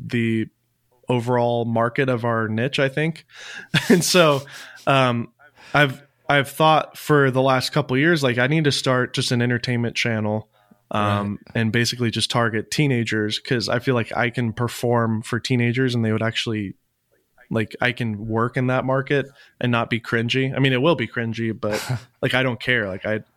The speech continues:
Speaker 1: that's just my personality. Um, but I'm not ready to do that right now, 'cause I need to kind of, like, build something that's making money, and e-, entertainment channels are, don't make a lot of money. <laughs> So, um,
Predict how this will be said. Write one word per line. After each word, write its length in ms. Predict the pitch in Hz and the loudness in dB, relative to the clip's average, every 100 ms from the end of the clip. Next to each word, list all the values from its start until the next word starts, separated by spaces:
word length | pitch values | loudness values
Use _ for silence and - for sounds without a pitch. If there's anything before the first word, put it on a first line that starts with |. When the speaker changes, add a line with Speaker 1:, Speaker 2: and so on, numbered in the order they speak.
| - | -6
Speaker 1:
that's 160 | 120 - | -2 0
just 160 | 117 | 0
my 80 | 123 | 0
personality. 640 | 113 120 123 113 117 107 113 _ - - - _ _ | -2 -2 0 0 0 -2 -8 _ -20 -20 -20 _ _
Um, 460 | 127 131 123 117 - _ _ _ _ - | 0 2 0 -2 -8 _ _ _ _ -4
but 460 | 131 139 131 - _ _ _ _ | 2 4 2 -2 _ _ _ _
I'm 120 | 135 | 2
not 160 | 156 135 | 2 2
ready 260 | 143 143 | 2 2
to 100 | 135 | 2
do 140 | 127 139 | 2 2
that 200 | 156 151 | 2 2
right 140 | 151 | 0
now, 220 | 160 160 | 2 2
'cause 220 | 160 147 131 | 0 -2 -2
I 60 | |
need 220 | 131 131 | 0 0
to 380 | 127 123 117 147 - _ _ _ _ _ _ _ - | 2 2 2 -2 -12 _ _ _ _ _ _ _ -4
kind 180 | 151 127 | 0 0
of, 140 | 117 | 0
like, 320 | 131 160 135 | 0 0 0
build 400 | 127 127 127 113 - - - | 0 2 0 -4 -10 -20 -6
something 520 | - 127 139 135 131 | 0 0 2 2 0
that's 180 | 120 - | -2 -2
making 300 | 120 120 110 | -2 0 0
money, 300 | 101 113 127 | 0 0 0
and 240 | 113 107 - 127 | 0 -2 -4 -6
e-, 40 | |
entertainment 600 | - 135 127 120 120 123 | 0 2 0 0 -4 -2
channels 560 | - 127 120 117 110 110 | -2 -2 -2 -2 -2 -2
are, 260 | 107 101 - _ - - _ _ _ 123 | -2 -2 -8 _ -20 -20 _ _ _ -2
don't 180 | 120 | 0
make 200 | 110 110 | 0 -2
a 40 | 117 | 0
lot 140 | 110 | 0
of 60 | 104 | 0
money. 280 | 101 110 - | -2 -4 -6
<laughs> 20 | |
So, 160 | - 135 - 202 180 208 - | -2 0 4 4 4 2 2
um, 400 | 143 135 120 | 4 4 2